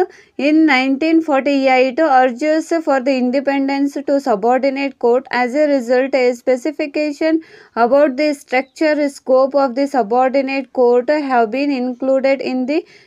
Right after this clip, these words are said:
constitution. Through the subordinate court differs from the state to state, their main feature remain the same. Court have been also classified into two kinds. Here we see that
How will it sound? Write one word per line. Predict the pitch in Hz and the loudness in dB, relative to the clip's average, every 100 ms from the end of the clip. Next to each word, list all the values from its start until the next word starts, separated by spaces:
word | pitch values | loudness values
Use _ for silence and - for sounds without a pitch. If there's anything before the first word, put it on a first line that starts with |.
| _ | _
constitution. | 269 262 277 311 285 294 285 302 302 | 2 2 2 -2 0 0 0 0 0
Through | 277 269 269 | 0 0 2
the | 294 | 0
subordinate | 285 233 233 269 277 277 285 - | 0 0 2 0 0 -2 -2 -2
court | 269 277 240 | 0 0 2
differs | 240 226 262 277 277 | -2 -2 -2 -2 -2
from | 285 277 269 | -4 -2 0
the | 269 | -2
state | 240 - 247 262 269 | -2 -2 0 0 0
to | 262 247 | 0 0
state, | - 262 233 226 294 247 | -4 0 2 2 0 0
their | 262 247 | 0 0
main | 240 262 294 | -2 -2 -4
feature | 285 269 247 277 262 | -2 -4 -2 -4 -2
remain | 240 226 233 254 277 - - _ | -2 -2 -4 -4 -6 -12 -20 _
the | 226 269 | -2 0
same. | 285 - 262 240 226 262 381 - _ _ - | 0 0 2 2 2 0 -2 -4 _ _ 0
Court | 302 320 339 | 4 4 2
have | 320 269 247 | 2 2 2
been | 294 302 | 0 0
also | 262 269 302 294 | 0 0 0 0
classified | 277 247 247 277 285 269 269 | 2 0 0 -2 0 0 -2
into | 254 311 320 - | -4 -4 -4 0
two | 294 302 302 | 0 0 0
kinds. | 233 185 175 - - - _ _ _ - | 2 2 0 -6 -12 -14 _ _ _ -2
Here | 294 349 359 | 2 4 4
we | 339 330 | 2 2
see | 330 330 | 0 0
that | 294 302 277 | 0 -2 -2